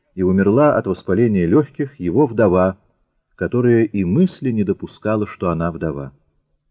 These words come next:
Василий Лукич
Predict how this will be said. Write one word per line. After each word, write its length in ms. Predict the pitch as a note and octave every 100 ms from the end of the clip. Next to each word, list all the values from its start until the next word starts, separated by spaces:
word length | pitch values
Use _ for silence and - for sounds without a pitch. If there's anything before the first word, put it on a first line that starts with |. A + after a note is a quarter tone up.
| _ _ _ _ _ _ _ _ _ _ _ _
Василий 400 | G2 A#2 A3 G#3+
Лукич 600 | E3 C3 F#3+ G3 - -